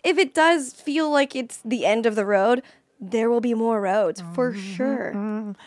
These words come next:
Speaker 2: Yes, great. Great advice.
Speaker 1: <laughs> Chester's tip is, who knows?
Speaker 2: I'm the
Speaker 1: I
Speaker 2: worst at this podcast. I don't know.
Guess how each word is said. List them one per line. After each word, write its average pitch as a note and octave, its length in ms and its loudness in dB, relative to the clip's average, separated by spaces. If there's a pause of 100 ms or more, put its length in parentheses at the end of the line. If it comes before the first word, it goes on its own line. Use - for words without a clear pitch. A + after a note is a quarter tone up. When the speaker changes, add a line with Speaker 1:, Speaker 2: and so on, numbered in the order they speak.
Speaker 2:
Yes, E3 320 0
great. F3 260 -4 (420)
Great E3 160 0
advice. B2+ 340 0
Speaker 1:
<laughs> - 40 0 (680)
Chester's D4 500 -2 (220)
tip C#4 260 -2
is, A3+ 180 0
who B3+ 160 2
knows? A3 380 0
Speaker 2:
I'm C4+ 160 2
the G#3 60 4
Speaker 1:
I F3+ 40 2
Speaker 2:
worst F3 300 2
at D#3 80 -4
this D#3+ 100 0
podcast. C#3+ 640 -2
I F3+ 180 2
don't D3+ 220 0
know. C#3+ 340 2